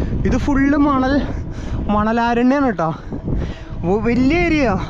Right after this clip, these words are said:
ഞാനിപ്പോ ഒരു, ഒരു മണിക്കൂറായി ഉണ്ടാവും ഇതുപോലെ ഇങ്ങനെ റൈഡ് ചെയ്യാൻ തുടങ്ങിയിട്ട്. ശരിക്കൊരു മരുഭൂമി ഫീൽ കേട്ടോ. പക്ഷെ ഇങ്ങനെ ചെടികളുണ്ട്, പക്ഷെ ഇവിടുന്ന് കുറേ മണൽ വാരി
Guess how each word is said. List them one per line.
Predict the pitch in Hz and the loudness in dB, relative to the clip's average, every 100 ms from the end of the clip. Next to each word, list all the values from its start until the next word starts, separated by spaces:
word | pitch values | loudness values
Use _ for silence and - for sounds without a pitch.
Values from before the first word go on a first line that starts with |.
| - - - - - - - | -8 -8 -6 -6 -6 -6 -2
ഞാനിപ്പോ | 196 220 233 285 277 - - - - - - - 233 | 0 0 0 0 0 -4 -12 -12 -10 -10 -12 0 2
ഒരു, | 269 285 285 277 - - - - - - 220 | 4 4 4 2 -2 -8 -12 -10 -12 -2 2
ഒരു | 262 302 | 4 4
മണിക്കൂറായി | 285 269 277 269 | 2 2 2 2
ഉണ്ടാവും | 233 202 170 214 | 2 0 -2 -6
ഇതുപോലെ | 214 214 226 240 254 - - - - 220 | -4 0 0 0 -4 -8 -18 -18 -4 2
ഇങ്ങനെ | 226 247 | 4 4
റൈഡ് | 262 240 | 2 4
ചെയ്യാൻ | 226 220 | 4 2
തുടങ്ങിയിട്ട്. | 208 202 170 156 - - - - - - - | 2 2 2 0 -2 -6 -4 -4 -2 -2 0
ശരിക്കൊരു | 214 220 - 294 302 | 2 2 2 4 4
മരുഭൂമി | 294 262 254 269 285 | 6 6 6 6 6
ഫീൽ | 302 254 | 6 4
കേട്ടോ. | 208 196 226 | 4 0 -2
പക്ഷെ | - 294 320 - - - - - 226 | -2 0 0 -2 -6 -6 -6 -2 0
ഇങ്ങനെ | 240 285 - | 2 2 2
ചെടികളുണ്ട്, | 302 226 277 311 285 185 147 - - - - - - - | 2 2 2 2 2 2 0 -2 -2 -2 -2 -2 -2 -2
പക്ഷെ | 208 269 | 0 2
ഇവിടുന്ന് | 262 269 - | 2 2 0
കുറേ | 262 262 269 269 | 0 2 2 2
മണൽ | 262 240 254 269 | 2 2 2 2
വാരി | 247 226 | 2 2